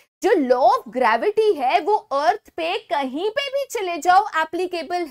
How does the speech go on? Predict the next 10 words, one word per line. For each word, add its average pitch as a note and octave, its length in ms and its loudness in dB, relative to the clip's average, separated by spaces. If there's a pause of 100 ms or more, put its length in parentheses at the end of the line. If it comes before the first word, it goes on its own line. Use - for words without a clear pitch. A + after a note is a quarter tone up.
है। C#4 340 -2 (320)
जो G#4+ 200 4
मॉलिक्यूलर A4+ 720 0
फॉर्मूलाज F4+ 680 -2
है D#4+ 180 4
वो F4+ 180 -4
हर G4+ 320 -2
जगह, E4+ 540 0
हर F4+ 280 0
कंट्री, G#4 600 -4